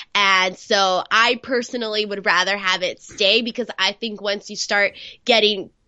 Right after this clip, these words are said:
about going from here, here to there, I think things are just gonna get messy, and then we're gonna end up with a, a bigger version of the twenty-four seven bout where it's just all over the place.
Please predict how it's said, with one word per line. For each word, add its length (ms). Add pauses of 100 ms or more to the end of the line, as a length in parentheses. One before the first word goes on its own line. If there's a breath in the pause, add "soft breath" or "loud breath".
(460)
about 520
going 240
from 160
here, 240
here 260
to 140
there, 220
I 120
think 240
things 180
are 120
just 180
gonna 140
get 200
messy, 460 (100)
and 140
then 120
we're 80
gonna 240
end 220
up 200
with 160
a, 340 (360 loud breath)
a 180
bigger 300
version 400
of 80
the 60
twenty-four 480
seven 380
bout 340
where 180
it's 160
just 220
all 240
over 160
the 80
place. 500